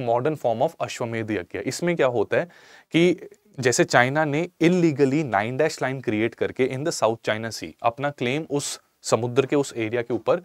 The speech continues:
बनाने की कोशिश की है, जबकि दो हज़ार सोलह में International Court of Arbitration, please note this down, in two thousand sixteen International Court of Arbitration ने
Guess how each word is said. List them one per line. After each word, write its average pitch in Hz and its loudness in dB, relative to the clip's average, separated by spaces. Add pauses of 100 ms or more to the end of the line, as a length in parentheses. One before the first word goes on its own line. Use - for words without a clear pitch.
(260)
बनाने 117 0
की 139 -4
कोशिश 107 -6
की 95 -6
है, 90 -8 (340)
जबकि 131 2
दो 127 2
हज़ार 139 2
सोलह 131 0
में 95 -6
International 127 -2 (100)
Court 131 4
of 143 0 (120)
Arbitration, 110 -2 (180)
please 143 0
note 131 -4
this 131 -2
down, 139 -4 (300)
in 117 -8
two 151 0
thousand 151 -2
sixteen 165 -10
International 139 -6
Court 123 0
of - - (120)
Arbitration 117 -2
ने 127 -6